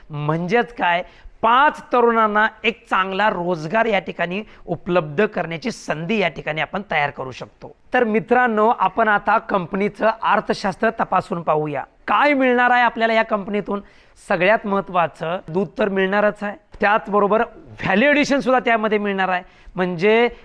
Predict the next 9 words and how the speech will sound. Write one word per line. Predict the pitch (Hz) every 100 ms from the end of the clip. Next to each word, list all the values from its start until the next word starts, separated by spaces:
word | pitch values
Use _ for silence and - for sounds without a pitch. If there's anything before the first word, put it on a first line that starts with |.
| -
दुधापासून | 131 131 185 233 254 247 269
मिळालेच, | 240 247 240 214 208 - - -
तर |
दुधाच्या | 226 180 190 - 247
उपपदार्थापासून | 190 214 247 240 254 254 254 269 262
सुद्धा | 247 247
आपल्याला | 262 254 254
पैसा | 254 247 240
मिळेल. | 233 247